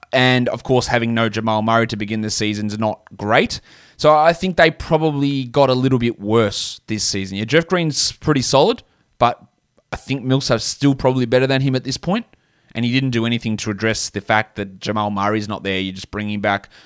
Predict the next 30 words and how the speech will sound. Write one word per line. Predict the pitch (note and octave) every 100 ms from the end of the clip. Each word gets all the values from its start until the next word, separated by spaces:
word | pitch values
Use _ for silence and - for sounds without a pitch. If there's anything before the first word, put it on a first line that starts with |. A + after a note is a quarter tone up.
| -
you |
got | G#2+ G#2+
Morris | A2 G#2+ G#2
and | G2+
Campazzo, | G2+ G2 G#2+ G#2 G#2+ G2
and | G2+
you |
brought | G2 G#2 G#2
back | G2+ G2
Austin | G2 - G2
Rivers, | G2+ G2+ G2+ G2
and |
you | G#2
drafted | G2 G#2 - G2
Bones | G2 G2
Hyland, | G2 G2+ G2
who | G2+
I |
think's | G2 B2 B2+
gonna | A#2 A2
be | G#2
good | A2+ A2
and | G#2
gonna | G#2+
be | G2+
a | G2+
steal | - G#2+ G#2
in |
the | G2+
draft, | G2 B2 G#2 -